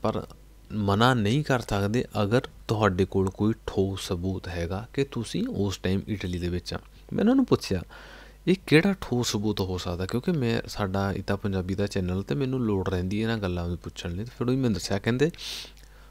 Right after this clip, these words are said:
"ਕੋਈ ਵੀ ਸਰਕਾਰੀ ਆਫੀਸ਼ੀਅਲ ਡਾਕੂਮੈਂਟ।" ਮੈਂ ਕਿਹਾ, "ਹੁਣ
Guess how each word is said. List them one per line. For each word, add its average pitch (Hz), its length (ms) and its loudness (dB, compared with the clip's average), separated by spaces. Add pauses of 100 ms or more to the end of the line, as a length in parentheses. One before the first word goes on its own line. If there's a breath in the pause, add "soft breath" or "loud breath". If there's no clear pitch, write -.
(100)
"ਕੋਈ 185 260 6
ਵੀ 180 100 2
ਸਰਕਾਰੀ 98 680 0
ਆਫੀਸ਼ੀਅਲ 117 440 2
ਡਾਕੂਮੈਂਟ।" 87 460 -4
ਮੈਂ 85 160 -4
ਕਿਹਾ, 104 180 -6
"ਹੁਣ 107 200 -6